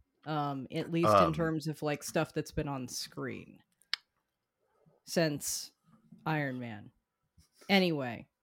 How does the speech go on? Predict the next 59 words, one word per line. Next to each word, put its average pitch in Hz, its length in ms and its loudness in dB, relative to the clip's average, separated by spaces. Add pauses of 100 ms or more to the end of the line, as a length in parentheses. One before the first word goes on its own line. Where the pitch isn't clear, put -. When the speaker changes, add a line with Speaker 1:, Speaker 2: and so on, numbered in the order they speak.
(320)
Speaker 1:
let's, - 560 2 (140)
let's 190 320 6
keep 170 300 -2
moving. 147 400 0 (420)
Um, 190 600 6 (140)
Speaker 2:
Oh, 120 240 8
man, 117 540 8
I 135 100 10
gotta 156 180 10
get 180 120 12
Speaker 1:
it 123 60 12
Speaker 2:
you 135 40 10
to 123 80 12
watch 131 160 12
Speaker 1:
was - 140 2
Speaker 2:
the 104 100 6
Blade 107 480 2
movies, 73 500 -6
or 113 80 8
at 104 100 6
least 135 260 2
the 90 80 -6
first - 440 -2
two. 67 420 -2 (880)
Fuck 139 100 10
Speaker 1:
There 277 100 8
was 302 100 4
Speaker 2:
Blade 135 140 12
Speaker 1:
something 381 140 8
Speaker 2:
Trinity. 113 640 4
<laughs> - 60 -4 (1040)
Speaker 1:
There 269 80 4
was 285 120 4
something, 320 540 -2
I've 220 180 6
seen 226 280 0
the 196 40 2
first 156 360 -2
Blade 147 280 -4
movie. 139 280 -6
I 147 40 -2
don't 151 140 -4
think 156 140 -4
I - 20 0
saw 147 180 -4
the 143 80 -6
second 139 380 -6
one. 135 260 -8
Speaker 2:
Oh, 185 280 10
Speaker 1:
Um, 151 60 2
Speaker 2:
the 156 60 -6
Speaker 1:
there 208 120 10
was 226 100 10
Speaker 2:
second 139 80 8
one's 135 180 8
the 285 40 0
Speaker 1:
something 269 120 2
Speaker 2:
better 95 180 8
one. 69 200 -8